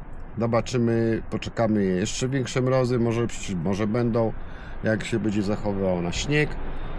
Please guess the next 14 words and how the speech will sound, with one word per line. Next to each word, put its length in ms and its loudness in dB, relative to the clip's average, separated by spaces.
Jeżeli 280 4
chodzi 360 4
o 580 4
te 80 0
programowanie 760 2
czasowe 460 2
ładowania, 560 4
to 120 -2
nie 220 2
wiem, 180 2
ja 80 2
tego 240 0
nie 140 2
stosowałem. 720 0